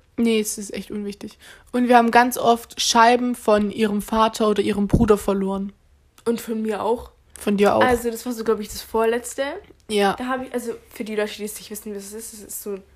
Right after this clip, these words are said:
Speaker 2: Golfen im Prinzip. Also da sind so Körbe, wo man so ein Disc, also so ein
Speaker 1: So ein, wie so eine
Speaker 2: Frisbee.
Speaker 1: Frisbee-Scheibe.
Speaker 2: Genau, so reinwerfen muss. Und dann zählt man halt auch, wie oft man da so braucht.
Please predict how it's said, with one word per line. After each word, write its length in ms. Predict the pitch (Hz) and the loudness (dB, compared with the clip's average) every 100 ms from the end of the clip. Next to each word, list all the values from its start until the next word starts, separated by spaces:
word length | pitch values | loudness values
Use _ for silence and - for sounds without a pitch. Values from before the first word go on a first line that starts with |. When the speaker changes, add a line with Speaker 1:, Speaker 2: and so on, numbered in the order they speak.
| _ | _
Speaker 2:
Golfen 380 | 220 220 233 285 | -4 -4 -4 -10
im 120 | 254 | -10
Prinzip. 460 | 254 269 262 294 285 | -10 -10 -8 -8 -6
Also 180 | 220 214 | -6 -6
da 100 | 214 | -8
sind 180 | 214 | -10
so 120 | 202 196 - - | -12 -14 -16 -20
Körbe, 520 | - 233 226 233 247 | -8 -2 -2 -2 -4
wo 80 | 254 | -4
man 280 | 254 254 247 - - _ _ | -6 -6 -10 -16 -20 _ _
so 120 | 226 | -8
ein 140 | 220 | -6
Disc, 420 | 208 285 - - - | -6 -6 -8 -14 -8
also 180 | 220 220 | -6 -6
so 140 | 214 | -8
ein 260 | 214 208 196 _ _ - - | -8 -10 -12 _ _ -14 -2
Speaker 1:
So 160 | 233 | 4
ein, 60 | 262 | 4
wie 240 | 254 233 | 4 4
so 120 | 254 254 | 4 4
eine 120 | 240 | 4
Speaker 2:
Frisbee. 240 | 226 - | 2 -2
Speaker 1:
Frisbee-Scheibe. 680 | - 233 - - 202 196 196 | -8 -8 -4 -2 0 2 0
Speaker 2:
Genau, 320 | 214 214 208 | -2 -2 -4
so 100 | 208 | -6
reinwerfen 520 | 214 214 202 196 196 | -6 -6 -6 -8 -8
muss. 140 | 190 190 | -14 -10
Und 80 | 208 | -8
dann 100 | 208 | -8
zählt 200 | 214 208 | -8 -8
man 60 | |
halt 120 | 208 - | -10 -10
auch, 180 | 202 | -12
wie 60 | - | -12
oft 160 | 190 - | -14 -12
man 80 | |
da 220 | 196 202 202 | -12 -10 -12
so 100 | 196 | -14
braucht. 340 | - 233 269 | -6 -4 -4